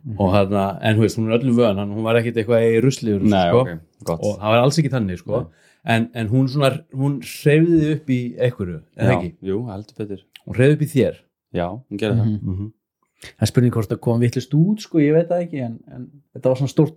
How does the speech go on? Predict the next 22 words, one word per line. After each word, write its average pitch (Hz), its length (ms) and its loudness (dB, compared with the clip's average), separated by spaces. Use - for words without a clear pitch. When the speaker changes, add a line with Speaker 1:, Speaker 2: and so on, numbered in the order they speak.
Speaker 3:
statement, 117 460 -4
sko. 202 180 -10
Speaker 1:
Allt - 100 -6
svo 107 80 0
hjá 113 140 2
henni? 143 280 2
Speaker 3:
Já. 120 260 2
Speaker 1:
Já, 113 220 0
ég, 160 160 0
ég 151 200 -2
get 165 100 -6
alltaf 160 200 -4
sagt 160 160 -6
mínu 165 140 -2
skoðun 147 320 -2
á - 20 0
því 135 140 -2
og 131 100 2
eftir, 92 240 -10
en, 143 80 6
Speaker 3:
Mhm. 147 220 4
Speaker 1:
eh, 117 40 -18